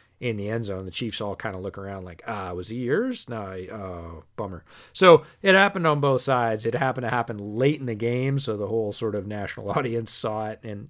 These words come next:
you know, the Chiefs get a win out of it as well. So, like you said, really interesting. I'm glad the rivalry is back. I'm glad both teams are playing at an extremely high level. Like you said, it's good for the N F L when this is a good matchup. And this was two,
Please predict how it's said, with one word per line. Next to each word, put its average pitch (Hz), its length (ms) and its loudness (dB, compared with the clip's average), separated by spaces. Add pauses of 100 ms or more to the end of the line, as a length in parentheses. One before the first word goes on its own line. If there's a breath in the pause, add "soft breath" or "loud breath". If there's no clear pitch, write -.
you 302 100 -2
know, 131 100 0
the 127 80 -6
Chiefs 110 300 -8
get 107 120 -4
a 101 40 -4
win 120 260 -4
out 117 180 -2
of 113 80 -2
it 110 100 -2
as 101 140 -8
well. 127 400 0 (360 loud breath)
So, 117 420 2 (300)
like 139 200 2
you 123 60 -4
said, 95 380 -4 (140)
really 180 380 6
interesting. 135 680 0
I'm 117 80 -4
glad 131 340 2
the 131 80 2
rivalry 110 500 0
is 104 140 0
back. 95 380 -2
I'm 110 80 -10
glad 113 500 -2
both 113 240 0
teams 110 280 -6
are 98 60 -8
playing 104 360 -8
at 98 60 -8
an 98 100 -6
extremely 110 560 -6
high 98 160 -4
level. 98 240 -6
Like 98 180 -8
you 101 60 -10
said, 98 200 -4
it's 90 200 -12
good 120 240 0
for 135 100 -10
the 117 160 -4
N 104 80 -4
F 101 160 -8
L 104 260 -4 (320 loud breath)
when 117 160 -4
this 107 160 -4
is 104 120 -4
a 101 60 -4
good 113 300 0
matchup. 113 540 -2 (360 soft breath)
And 107 460 -4
this 120 280 -2
was 180 240 0
two, 135 720 0